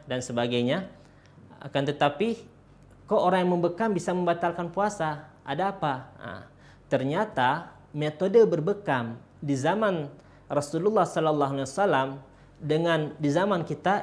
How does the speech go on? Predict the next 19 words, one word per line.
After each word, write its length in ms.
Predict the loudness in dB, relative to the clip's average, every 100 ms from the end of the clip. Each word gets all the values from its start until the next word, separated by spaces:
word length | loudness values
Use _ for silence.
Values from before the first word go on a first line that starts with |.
| 0
ini 80 |
jauh 240 | 2 2 2
berbeda. 480 | 2 2 2 0 -4 -20 -20 -20 -20 -20 -20 -20 -20 -20 -10
Karena 320 | -4 -2 0
alat 320 | 4 4 4
bekam 240 | 0 0 0
di 80 | 0
zaman 320 | -2 -2 -2
Nabi 400 | -2 -2 -6 -8 -18 -20 -10
itu 160 | -6 -2
merupakan 720 | -2 0 -2 0 -2 -2 -4 -12 -20 -20 -20 -20 -20 -4
atau 240 | -2 0
terbuat 320 | 0 0 0 2
dari 240 | 2 0
tanduk, 400 | 0 2 0 0 -6 -20 -20 -20 -8
ha, 160 | -8
kemudian 320 | -4 -2 2 2
mereka 320 | 2 0 0
hisap. 480 | 0 2 2 0